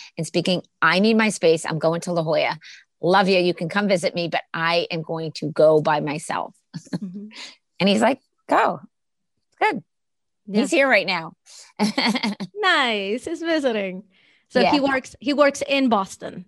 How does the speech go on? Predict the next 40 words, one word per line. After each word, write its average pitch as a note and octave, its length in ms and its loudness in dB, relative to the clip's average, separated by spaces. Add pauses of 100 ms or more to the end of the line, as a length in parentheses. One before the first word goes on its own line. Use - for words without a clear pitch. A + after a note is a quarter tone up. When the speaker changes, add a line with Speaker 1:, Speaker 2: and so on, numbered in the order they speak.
Speaker 2:
Like F#3 180 -10
that, F#3 320 -6
Speaker 1:
Ro- G3+ 100 -2
Speaker 2:
that's F#3 220 -8
gonna F#3 340 -4
be A3 100 -4
Speaker 1:
Yeah, F#3 220 6
his A3+ 220 4
office A3+ 280 2
is G3+ 120 -4
in G3+ 100 -6
North F3+ 260 -8
End, D#3 280 -12
the E3 100 -8
North D#3 240 -10
End. D3+ 160 -8
His F3+ 140 -6
company D#3 400 -6
is D3+ 100 -10
in D3+ 160 -10
the D3+ 80 -10
North C#3 260 -8
End. - 220 -14 (480)
We G#3+ 140 4
Speaker 2:
Yeah. A#3+ 60 4
Speaker 1:
live A3+ 260 4
downtown F3+ 520 -2
in E3+ 120 -8
a E3 40 -8
high F#3 220 -4
rise, E3 320 -6
but D3 160 -6
we D3+ 80 -6
also E3 240 -4
have D3+ 120 -8
a D3+ 40 -8
house D3+ 380 -10
on D#3 120 -4
the D3 60 -8
Cape. - 300 -8